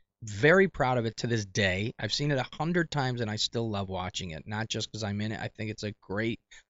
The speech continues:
little film called The Vaudevillian. It's about a ventriloquist that is dealing with the end of vaudeville back in the Dust Bowl era, like the thirties. And he's dealing with the end of vaudeville, and all the, uh, theaters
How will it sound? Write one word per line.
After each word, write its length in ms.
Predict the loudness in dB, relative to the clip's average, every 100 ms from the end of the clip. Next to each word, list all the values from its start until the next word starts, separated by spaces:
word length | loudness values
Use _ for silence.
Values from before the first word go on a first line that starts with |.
| -2
little 160 | -2
film 340 | -2 -2 -2 -4
called 260 | -6 -4
The 120 | -2 -2
Vaudevillian. 880 | 2 2 2 2 2 4 2 0 -6 -14 -16 -16 _
It's 80 |
about 180 | 4 6
a 40 | 6
ventriloquist 880 | 4 8 8 8 6 0 0 -6 _ _ _ _ -12
that 320 | 2 8 8 8
is 120 | 4
dealing 360 | 6 8 8 6
with 120 | 4
the 120 | 4
end 140 | 4
of 120 | 2 2
vaudeville 500 | 6 6 4 -2 -2
back 260 | -2 -2
in 80 | -2
the 80 | -2
Dust 320 | 0 -2 0
Bowl 320 | 0 2 -2 -4
era, 320 | 2 6 6
like 220 | 4 0 -2
the 80 |
thirties. 640 | -6 0 4 4 4 0 -4 _ -20 -20 -18 -20 _ _
And 520 | 4 8 8 6 2 -2
he's 180 | -4 -4
dealing 300 | 4 4 6
with 100 | 6
the 100 | 4
end 120 | 4
of 80 | 4
vaudeville, 540 | 6 6 6 6 6 6
and 100 | 4
all 160 | 2
the, 180 | 2 -4 -2
uh, 180 | -2 0
theaters 680 | 0 4 6 6 2 0